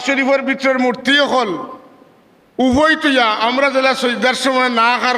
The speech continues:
কপাল মাটিত লাগাইয়া পড়ি, ওলা দপ করে পড়ে গেছে। এক হাজার বছর ধরে যে আগুন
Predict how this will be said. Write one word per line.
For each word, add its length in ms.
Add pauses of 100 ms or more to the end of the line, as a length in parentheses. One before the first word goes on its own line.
কপাল 240 (100)
মাটিত 320
লাগাইয়া 340
পড়ি, 220 (600)
ওলা 160 (140)
দপ 140 (120)
করে 240
পড়ে 240
গেছে। 240 (2750)
এক 120 (200)
হাজার 360 (100)
বছর 360 (120)
ধরে 160 (100)
যে 80 (120)
আগুন 240